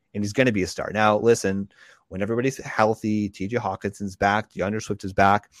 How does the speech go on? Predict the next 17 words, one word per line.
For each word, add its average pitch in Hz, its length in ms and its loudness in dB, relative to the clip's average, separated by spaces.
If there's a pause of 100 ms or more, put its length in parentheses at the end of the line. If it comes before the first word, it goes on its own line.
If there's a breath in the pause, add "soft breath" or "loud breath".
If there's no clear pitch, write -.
(200 soft breath)
is 131 160 4
he 131 80 4
gonna 131 180 2
have 113 240 2
that 110 160 2
same 110 220 -2
elite 95 240 -4
target 107 260 -4
share? 185 300 0 (420)
I 98 80 0
don't 98 120 -2
know. 131 160 -2
Time 92 240 -2
will 92 80 -4
tell, 110 340 0 (180)
right? 110 300 4
But 107 180 4